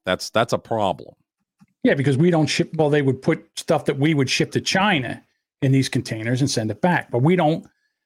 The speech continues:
Speaker 2: there's a big trade deficit with China. So they're not, listen, they're, you can almost get a, a container. I mean, there's so many of them, empty containers around here. You can get 'em, they'll drop 'em off. They're cheap, real cheap.
Speaker 1: Not anymore.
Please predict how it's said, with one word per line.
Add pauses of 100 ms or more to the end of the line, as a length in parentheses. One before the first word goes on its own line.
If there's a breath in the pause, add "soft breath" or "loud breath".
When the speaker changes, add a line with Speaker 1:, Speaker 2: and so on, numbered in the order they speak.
(140)
Speaker 2:
there's
a
big
trade
deficit
with
China.
So
they're
not, (440 loud breath)
listen, (340)
they're, (180)
you
can
almost
get
a, (280)
a
container. (200)
I
mean,
there's
so
many
of
them, (460)
empty
containers
around
here.
You
can
get
'em, (140)
they'll
drop
'em
off.
They're
cheap, (320)
real
cheap. (320)
Speaker 1:
Not
anymore.